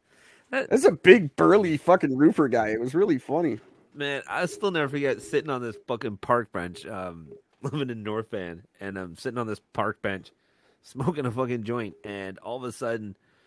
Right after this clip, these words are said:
Speaker 1: just a group of, like, ten people just all of a sudden are crowding and standing right beside us.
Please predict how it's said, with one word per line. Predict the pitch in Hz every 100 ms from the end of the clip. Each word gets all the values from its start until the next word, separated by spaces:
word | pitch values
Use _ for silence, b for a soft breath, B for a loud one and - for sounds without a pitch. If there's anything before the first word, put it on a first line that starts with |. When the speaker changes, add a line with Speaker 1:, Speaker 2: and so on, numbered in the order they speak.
| _ _
Speaker 1:
just | 127 117 _ _
a | 131
group | 104 - 165
of, | 156 120
like, | 123 -
ten | - 156 160
people | 160 135 85 -
just | - 110 -
all | 117
of | 135
a |
sudden | 131 139 117
are |
crowding | - - 120 123 135 117
and |
standing | - - 135 131 95 92
right | 90 131 139
beside | 135 - 123 110
us. | 73 -